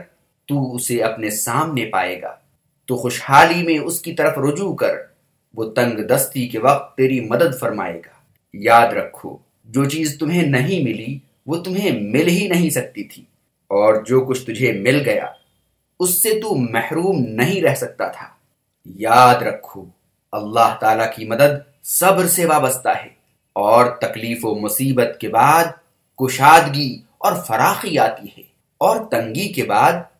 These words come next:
آسانی بھی ہوتی ہے۔" جامع ترمذی، حدیث نمبر دو ہزار پانچ سو سولہ۔ صحیح الجامع الصغیر للبانی، حدیث نمبر دو ہزار چھ سو اکسٹھ۔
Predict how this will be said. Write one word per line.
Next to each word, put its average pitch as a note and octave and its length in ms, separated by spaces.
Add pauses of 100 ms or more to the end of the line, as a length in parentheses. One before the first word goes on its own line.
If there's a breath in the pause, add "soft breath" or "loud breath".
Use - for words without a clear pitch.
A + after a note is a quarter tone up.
(100)
آسانی G2+ 520
بھی F#3 160
ہوتی A2 320
ہے۔" - 120 (520)
جامع G#2 280 (100)
ترمذی، D3+ 520 (400)
حدیث F#3 300
نمبر A2 400
دو C3 340
ہزار G#2 360
پانچ F#2+ 340
سو - 120
سولہ۔ G2 360 (840)
صحیح E3 440
الجامع A#2 460
الصغیر B2 680
للبانی، G#2+ 640 (680)
حدیث G3+ 280
نمبر D#3 420
دو D3+ 360
ہزار B2+ 320 (140)
چھ G#2 300
سو - 80
اکسٹھ۔ - 480